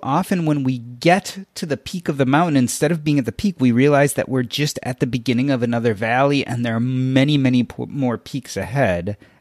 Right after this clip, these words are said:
And last but not least, I don't like goals because often when we reach our goals, we become petrified that we're gonna lose everything we just gained. This is the concept of loss aversion. I see this a lot with money goals.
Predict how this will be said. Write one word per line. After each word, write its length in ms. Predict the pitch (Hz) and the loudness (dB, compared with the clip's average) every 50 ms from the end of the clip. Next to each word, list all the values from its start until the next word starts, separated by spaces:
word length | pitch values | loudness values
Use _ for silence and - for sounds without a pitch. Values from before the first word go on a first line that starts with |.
| _ _ | _ _
And 160 | 131 143 151 156 | -2 2 2 4
last 260 | 170 226 294 - - | 4 4 2 2 0
but 100 | - 339 | -2 -2
not 160 | 226 175 160 | -2 0 2
least, 200 | 185 247 247 - - - | 2 0 0 0 -2 -2
I 80 | 170 | -2
don't 280 | 156 190 254 277 247 - | 0 0 0 -2 -2 -4
like 300 | 208 202 196 170 143 143 | -6 -6 -6 -6 -6 -2
goals 540 | - 165 156 151 143 135 151 175 175 - 220 | 2 2 4 4 4 2 2 0 -2 -4 -4
because 720 | - - 165 - - 175 165 160 156 156 160 156 156 185 180 - _ _ _ _ _ _ | -4 -6 -6 -4 -2 0 2 2 2 2 0 -2 -4 -6 -8 -10 _ _ _ _ _ _
often 380 | 135 156 196 220 - 269 247 226 | 2 2 2 2 2 2 2 2
when 160 | 202 185 170 | 2 2 2
we 140 | 147 139 127 | 2 2 2
reach 340 | 123 127 143 196 226 - - | 2 2 2 0 0 2 2
our 120 | 165 135 | 2 2
goals, 480 | 107 92 90 82 85 104 127 127 143 - | 0 -2 -6 -6 -6 -6 -6 -8 -8 -4
we 140 | 170 165 165 | -2 0 0
become 380 | 165 165 - - 185 175 160 | 0 -2 -2 -2 -4 -4 -4
petrified 1000 | - - - 220 226 - - 185 131 - - 101 80 76 78 87 107 123 151 - - - - _ _ _ _ _ _ _ _ _ _ - | -6 -4 -2 -2 -2 0 0 -2 -2 -2 -2 -2 -2 -2 -2 -2 -2 -4 -4 -4 -6 -12 -20 _ _ _ _ _ _ _ _ _ _ -8
that 260 | 127 123 151 156 - | 0 2 2 4 4
we're 160 | 151 151 156 151 | 2 2 2 4
gonna 260 | 147 151 147 147 139 | 4 4 4 4 4
lose 560 | 131 135 139 139 147 160 185 208 208 196 180 - _ - | 4 2 2 2 2 4 2 2 0 0 -4 -8 _ -10
everything 480 | 127 113 131 143 - - 180 175 175 | -6 -4 -4 -4 -4 -4 -4 -2 0
we 140 | 165 156 143 | 2 2 2
just 480 | 117 - 113 110 123 - - - - - | 2 2 2 2 2 2 -2 -6 -4 2
gained. 440 | 127 131 127 113 95 87 87 87 85 | 4 4 4 4 4 0 -2 -4 -6
This 280 | 87 113 127 127 - | -6 -6 -6 -4 -4
is 240 | 202 180 165 165 165 | -6 -6 -6 -6 -8
the 80 | 185 170 | -10 -12
concept 680 | - - - 123 110 113 131 135 - 170 156 160 - | -12 -14 -12 -8 -6 -4 -4 -2 -2 -2 -2 -4 -6
of 140 | 139 139 123 | -8 -8 -4
loss 340 | 127 123 110 110 110 - - | -2 -2 -2 -2 -2 -4 -4
aversion. 440 | 120 113 139 165 170 143 160 151 - | -2 2 2 2 4 4 2 0 0
I 140 | - - | -2 -2
see 280 | - - - - 190 233 | -2 -2 -2 -2 -2 -2
this 220 | 254 294 254 - | -2 -2 -4 -4
a 80 | 202 175 | -4 -2
lot 260 | 156 151 151 151 - | 0 2 2 2 2
with 160 | - 151 139 | 0 -2 -2
money 360 | 143 147 165 185 226 254 240 160 | -2 0 0 2 4 4 4 4
goals. 580 | - 101 82 - 87 98 113 - - - - | 2 0 -2 -4 -6 -12 -12 -12 -12 -14 -16